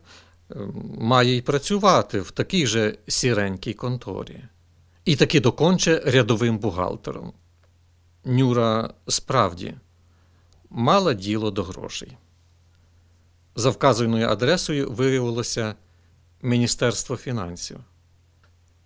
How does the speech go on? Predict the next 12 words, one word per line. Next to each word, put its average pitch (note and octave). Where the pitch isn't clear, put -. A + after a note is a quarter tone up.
І E3
за B2
офісним C#3
столом C#3+
сиділа C3
пещена F3+
дама, G2
зі -
смаком F#3
убрана A#2+
в -
той B2